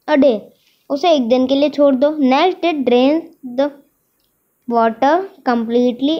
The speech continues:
and leave the seed in the vessel। तब अपन को वो सीड लेने, अब wrap them with a piece of wet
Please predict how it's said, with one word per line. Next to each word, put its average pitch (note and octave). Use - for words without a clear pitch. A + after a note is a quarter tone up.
and C4+
leave C#4+
the C#4
seed C4
in A3
the B3
vessel। B3+
तब C#4
अपन C4
को C#4
वो C#4
सीड C4
लेने, B3+
अब A3
wrap C4+
them B3
with B3+
a B3
piece F4+
of A#3
wet A#3+